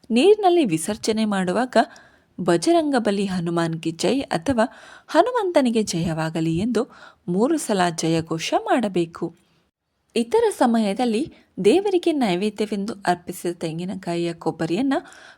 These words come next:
ಪ್ರಸಾದವೆಂದು ಸ್ವೀಕರಿಸಬೇಕು. ಆದರೆ ದೃಷ್ಟಿಯನ್ನ ತೆಗೆದ ತೆಂಗಿನಕಾಯಿಯ ಕೊಬ್ಬರಿಯನ್ನ ಪ್ರಸಾದವೆಂದು ಸ್ವೀಕರಿಸಬಾರದು. ಏಕೆಂದರೆ ತೆಂಗಿನಕಾಯಿಯಲ್ಲಿ ಸೆಳೆಯಲ್ಪಟ್ಟ ಕೆಟ್ಟ ಶಕ್ತಿಗಳಿಂದ ತೊಂದರೆಯಾಗಬಹುದು.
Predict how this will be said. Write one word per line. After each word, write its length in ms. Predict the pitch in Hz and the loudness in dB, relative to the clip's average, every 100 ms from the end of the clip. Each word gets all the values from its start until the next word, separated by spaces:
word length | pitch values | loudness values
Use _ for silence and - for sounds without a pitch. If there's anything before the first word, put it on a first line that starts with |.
| - | -4
ಪ್ರಸಾದವೆಂದು 720 | 185 185 285 359 269 214 220 | -4 0 0 2 0 0 -4
ಸ್ವೀಕರಿಸಬೇಕು. 1000 | 269 - 202 190 180 190 175 170 175 - - - _ - | -4 -4 -2 -2 -6 -4 -4 -4 -8 -8 -16 -20 _ -2
ಆದರೆ 460 | 170 165 247 226 - - _ - | 0 2 0 -2 -4 -20 _ -4
ದೃಷ್ಟಿಯನ್ನ 560 | 165 170 - 302 302 311 | -2 -2 -2 0 0 -2
ತೆಗೆದ 280 | 311 277 269 277 | -2 -2 0 -2
ತೆಂಗಿನಕಾಯಿಯ 720 | 254 240 254 247 240 233 226 | 0 0 -2 -2 0 0 0
ಕೊಬ್ಬರಿಯನ್ನ 540 | 220 208 220 302 349 349 - - - - | -2 0 -2 2 2 0 -4 -20 -18 -2
ಪ್ರಸಾದವೆಂದು 680 | 208 208 359 349 254 196 202 | -2 4 4 4 2 0 -4
ಸ್ವೀಕರಿಸಬಾರದು. 1040 | - 196 190 180 175 170 165 160 170 160 - _ _ - | -4 -6 -4 -6 -4 -2 0 -2 -4 -6 -6 _ _ -4
ಏಕೆಂದರೆ 800 | 175 175 165 208 202 - - _ _ | -4 -4 -4 -2 -4 -6 -18 _ _
ತೆಂಗಿನಕಾಯಿಯಲ್ಲಿ 1040 | 160 156 175 202 202 202 202 226 285 247 339 - - - - | -6 -4 -4 -4 -4 -4 -2 -2 0 -2 -4 -14 -20 -16 -2
ಸೆಳೆಯಲ್ಪಟ್ಟ 640 | 175 208 330 311 247 233 | 0 4 4 2 0 -2
ಕೆಟ್ಟ 400 | 220 - 165 - | -6 -4 -6 -2
ಶಕ್ತಿಗಳಿಂದ 680 | - 262 - 220 202 185 180 | -2 -2 -4 -2 0 0 -2
ತೊಂದರೆಯಾಗಬಹುದು. 1080 | 302 427 392 269 214 185 165 170 170 165 165 | -2 0 2 4 4 0 -2 -2 -2 0 -2